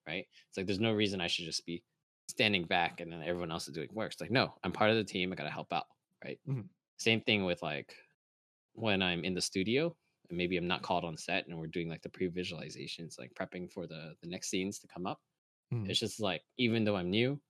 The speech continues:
Speaker 1: I have some skill sets. I'm able to practice and practice and practice, whether I'm filming, editing, like, all that. And when you're, like, put in such a pressured situation like that, it's just like, you pump out videos consistently.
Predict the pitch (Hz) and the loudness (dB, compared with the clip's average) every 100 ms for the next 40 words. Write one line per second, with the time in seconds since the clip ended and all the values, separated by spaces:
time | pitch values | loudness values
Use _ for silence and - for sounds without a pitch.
0 | - 90 98 - - - 120 113 113 110 | -10 -8 -6 -8 -8 -2 0 0 0 -2
1 | - - 92 95 90 87 - 98 - 104 | -6 -12 -4 -2 -2 -2 -2 -2 -2 -2
2 | - 80 85 - - - 95 95 - 95 | -4 -8 -10 -10 -14 -8 -8 -8 -8 -10
3 | - _ _ _ 87 87 80 82 107 101 | -12 _ _ _ -6 -4 -4 -2 2 2
4 | 98 101 98 _ - 104 95 95 98 98 | 2 0 -4 _ 0 2 4 2 0 -4
5 | _ - 78 104 101 85 113 - _ _ | _ -16 -2 2 2 2 0 -2 _ _
6 | _ _ _ _ _ 104 110 101 92 87 | _ _ _ _ _ 2 4 4 0 -4
7 | - 123 123 120 101 - 143 110 139 123 | -4 0 2 2 0 0 0 -2 -2 -4
8 | 107 107 - 117 101 95 87 - 80 80 | -4 -2 -4 -6 -8 -6 -4 -4 -6 -8
9 | 87 92 - - 95 - - _ _ _ | -6 -8 -6 -8 -8 -12 -14 _ _ _
10 | _ 113 107 117 95 92 78 80 78 - | _ -2 0 0 2 2 2 -4 -6 -8
11 | - - - - - _ | -10 -10 -12 -14 -16 _